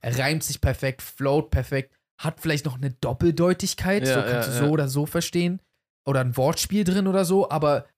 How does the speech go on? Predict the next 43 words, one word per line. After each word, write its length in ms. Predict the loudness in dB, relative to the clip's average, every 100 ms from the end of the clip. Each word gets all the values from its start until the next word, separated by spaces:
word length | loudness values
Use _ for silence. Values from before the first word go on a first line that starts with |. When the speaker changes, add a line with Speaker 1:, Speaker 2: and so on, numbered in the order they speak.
| -4
Speaker 1:
ist 200 | -4 -2
trotzdem 640 | 0 0 0 0 0 -4 _ _ _ _ -12
nicht 420 | -2 -2 -2 -4
zu 360 | -4 -2 -2 -4
überkompliziert. 1120 | -4 0 0 -2 -4 -2 -6 -4 -4 -4 -4 -4
Speaker 2:
Ja. 260 | 0 2 2
Speaker 1:
Weil 80 |
das 140 | 0 0
ist 80 | 0
halt 120 | 2
auch 200 | 0 0
ein 60 | -2
Ding, 120 | -2
du 80 | -4
kannst 220 | -6 -4
auch 60 | -4
Sachen 300 | -4 -4 -8
unnötig 380 | -4 -4 -4 -8
verkomplizieren. 760 | -8 -6 -6 -8 -4 -4 -2 -2
Speaker 2:
Ja. 220 | -2 -4
Speaker 1:
Und 100 | -4
da 80 | -2
gibt's 200 | -2 -2
natürlich 240 | -4 -2
verschiedene 380 | -2 -2 -2 -4
Stile 440 | -6 -4 0 2 4
auch, 200 | 2 -2
so 240 | -6 -6 -14
manche 760 | -8 -6 -4 0 0 0 -2 _ _ _ _ _
mögen 340 | 0 0 2 -2
das, 180 | -4
dass 120 | -8 -8
es 80 | -8
komplizierter 480 | -8 -6 -6 -2
ist 100 | -2
und 60 | -2
manche 520 | -4 0 0 0 -2 _ _ _
mögen 220 | -2 0
das, 180 | -2 -4
wenn's 180 | -6 -4
halt 120 | -6
eben 320 | -6 -6 -8 -12
so, 140 | -16